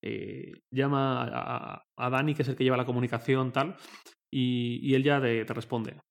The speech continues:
Entonces llamé a esta persona, eh, y, y, pues nada, básicamente le tuve que decir desde cero que era todo lo que yo le pedía como,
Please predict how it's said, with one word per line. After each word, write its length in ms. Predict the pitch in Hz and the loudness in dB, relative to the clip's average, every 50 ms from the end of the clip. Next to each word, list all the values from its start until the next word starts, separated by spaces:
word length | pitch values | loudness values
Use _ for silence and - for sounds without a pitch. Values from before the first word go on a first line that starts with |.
| _ _ _ _ _ | _ _ _ _ _
Entonces 320 | _ 135 131 117 - 110 110 | _ -4 -4 -4 -4 -6 -6
llamé 180 | 113 113 113 | -6 -6 -6
a 40 | 113 | -4
esta 160 | 120 - 123 | -4 -4 -4
persona, 460 | - 113 120 156 156 147 143 160 165 - _ _ _ _ _ _ _ _ - | -4 -2 0 0 0 0 0 -4 -6 -12 _ _ _ _ _ _ _ _ 2
eh, 520 | 143 139 131 131 123 123 123 120 117 117 117 117 117 117 117 113 113 107 - - - - - - - _ _ - - | 4 4 4 4 2 2 2 4 4 2 2 2 2 0 0 -2 -2 -6 -10 -14 -18 -20 -20 -20 -20 _ _ -18 -12
y, 680 | - - 127 127 123 123 123 120 117 - - - - - 127 | -8 -4 -4 -2 -2 -4 -4 -6 -6 -8 -10 -8 -8 -8 -8
y, 60 | 120 - _ _ - - - | -8 -12 _ _ -18 -14 -8
pues 160 | - 131 131 | -4 0 2
nada, 320 | 131 131 123 117 110 - - | 4 4 4 2 0 -4 -2
básicamente 520 | 139 131 117 123 131 135 123 131 127 127 113 | -2 0 0 0 2 2 2 2 2 0 0
le 80 | 104 101 | 0 2
tuve 160 | 127 123 113 | 2 2 2
que 80 | 127 | 2
decir 320 | 120 113 117 - 131 123 117 | 0 0 2 0 0 0 2
desde 220 | 123 123 117 120 113 | 2 2 2 2 0
cero 320 | 117 135 127 113 104 - | 0 0 -2 -2 -2 -2
que 100 | - 123 | 0 0
era 180 | 117 117 117 117 | 2 2 2 2
todo 180 | 127 123 123 120 | 0 2 2 2
lo 120 | 120 120 | 2 2
que 100 | 123 123 | 0 0
yo 380 | 120 120 117 117 117 117 117 - | 0 2 2 2 0 -2 -2 -2
le 100 | 120 120 | -2 0
pedía 380 | 117 120 113 123 131 127 120 - | 0 0 2 4 2 2 2 0
como, 400 | 113 107 104 104 104 104 107 | -4 -6 -8 -10 -10 -12 -12